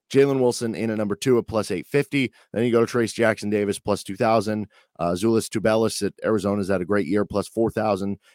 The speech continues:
Brandon Miller at Alabama, plus six thousand. Chris Murray is a hundred twenty to one. So there are big drop-offs between people, and the big reason why is Zach Edey seems to be running away with this award. But the only guy who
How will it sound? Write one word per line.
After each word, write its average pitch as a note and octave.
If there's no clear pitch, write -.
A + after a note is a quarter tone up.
Brandon G2+
Miller G#2
at F#2+
Alabama, F#2+
plus -
six -
thousand. B2+
Chris G#2+
Murray G2+
is E2+
a -
hundred G2
twenty F2+
to E2+
one. E2
So G#2+
there B2+
are A2
big F#3+
drop-offs A2
between G#2+
people, A2
and G2
the F#2
big F#2
reason F#2+
why C3+
is A2+
Zach G#2
Edey G2
seems G#2+
to G2
be G#2
running F#2+
away F2+
with E2+
this E2+
award. B2
But F#2+
the D3+
only F3+
guy C3+
who A2